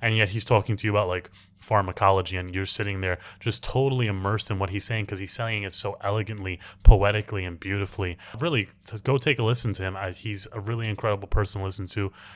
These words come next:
He opened my mind a lot to new possibilities. And one thing I really loved about McKenna also was that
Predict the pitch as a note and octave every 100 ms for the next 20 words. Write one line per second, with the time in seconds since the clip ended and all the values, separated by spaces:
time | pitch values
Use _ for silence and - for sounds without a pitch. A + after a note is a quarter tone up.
0 | - A#2 G2+ A2+ B2 A2 G2+ G#2 G2 F#2+
1 | F#2+ F#2+ F2 F#2 F#2+ F#2 G2 F2+ F#2 G2
2 | F2+ - F#2 G2+ F#2+ F2+ F2 - A#2+ A#2
3 | A2+ A2+ - - C#3 D3 F3+ D#3+ C3+ C#3
4 | B2 B2+ B2 A#2+ G#2+ G2+ B2 A2 G#2 C3+
5 | C3 B2 G#2 G2+ G#2